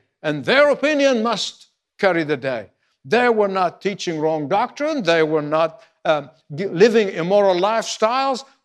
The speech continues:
but their primary motivation was, "Number one is me, and therefore everybody else must listen to me." Putting others where? Putting self where?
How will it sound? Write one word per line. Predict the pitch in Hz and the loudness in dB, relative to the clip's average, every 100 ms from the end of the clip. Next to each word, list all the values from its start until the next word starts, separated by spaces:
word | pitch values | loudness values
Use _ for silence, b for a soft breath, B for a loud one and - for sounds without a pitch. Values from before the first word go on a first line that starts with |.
| - | -4
but | 170 170 | -2 0
their | 175 165 | 2 0
primary | - 233 262 254 254 | -2 -2 -2 0 0
motivation | 233 240 220 208 214 208 202 | 2 2 2 0 0 -2 -4
was, | 196 208 202 b b - | -2 0 -2 b b -8
"Number | 147 254 302 | -2 0 0
one | 277 254 202 214 208 _ - | 0 0 0 -2 -6 _ -8
is | 165 | -6
me, | 170 226 190 170 180 - | 2 4 4 2 -2 -8
and | - 160 | -6 0
therefore | 190 208 196 196 | 0 2 0 0
everybody | 190 196 190 190 | 0 0 2 2
else | 196 185 190 | 2 0 -2
must | 185 - | -4 -2
listen | 190 165 135 | -2 -2 -8
to | 131 | -10
me." | 110 92 _ _ _ _ _ _ _ _ _ _ _ _ _ _ | -14 -20 _ _ _ _ _ _ _ _ _ _ _ _ _ _
Putting | 269 285 254 | 0 2 2
others | 247 226 180 | 2 2 0
where? | 202 196 139 - - _ _ _ _ _ B B B B B B B B _ _ | 2 4 2 -2 -16 _ _ _ _ _ B B B B B B B B _ _
Putting | 240 247 | 4 4
self | 214 220 214 - | 2 2 0 0
where? | 190 185 170 147 | 0 2 2 -2